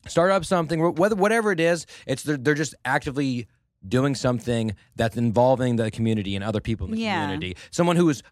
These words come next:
Speaker 1: putting in the work time and time again, basically. Someone who's like,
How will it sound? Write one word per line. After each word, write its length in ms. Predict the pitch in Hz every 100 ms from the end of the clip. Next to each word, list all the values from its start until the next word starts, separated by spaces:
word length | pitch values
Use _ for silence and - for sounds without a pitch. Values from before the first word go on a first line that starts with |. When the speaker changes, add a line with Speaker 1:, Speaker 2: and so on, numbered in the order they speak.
| -
Speaker 1:
putting 240 | 185 196
in 100 | 190
the 80 | 165
work 280 | 143 156 143
time 280 | - 143 143
and 60 |
time 220 | 120 131 120
again, 300 | 104 110 101
basically. 680 | 104 98 101 95 92 85 85 - -
Someone 260 | - 151 151
who's 300 | 151 147 131
like, 280 | 123 113